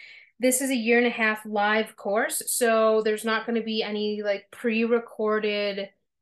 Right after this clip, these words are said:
this is not a pre-recorded course. It's me live teaching you all how to be classically trained homeopaths. Um, so the course begins in September,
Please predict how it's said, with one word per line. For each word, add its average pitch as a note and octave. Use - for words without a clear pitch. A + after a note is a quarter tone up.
this A3
is G#3
not A#3+
a B3
pre-recorded G#3+
course. -
It's F3+
me A3
live G3
teaching G#3+
you G#3
all G3
how G3
to G#3
be F#3+
classically F#3+
trained F3+
homeopaths. -
Um, F#3+
so G#3
the G#3+
course A3+
begins G#3
in G#3
September, A3